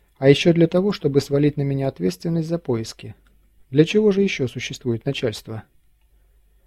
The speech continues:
Я вполне понимал его чувства, и ещё некоторое время назад сам поступил бы точно так же. Но беспокоить главу службы безопасности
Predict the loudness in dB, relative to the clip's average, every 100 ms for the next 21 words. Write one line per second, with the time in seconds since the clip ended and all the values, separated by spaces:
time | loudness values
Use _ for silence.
0 | _ _ _ _ _ -4 -4 -2 0 0
1 | 0 0 0 0 0 0 -2 -4 -4 -2
2 | -2 -4 _ -6 -4 0 2 2 0 2
3 | 4 4 4 2 0 0 0 -2 _ -8
4 | -6 -4 -4 -2 0 2 4 2 0 -4
5 | -4 -6 -4 -4 -4 -12 -18 _ _ _
6 | _ _ _ _ _ -4 -2 -4 -4 4
7 | 4 4 0 0 0 -2 -4 -2 -4 -6
8 | -8 -6 -8 -8 -14 -14 -16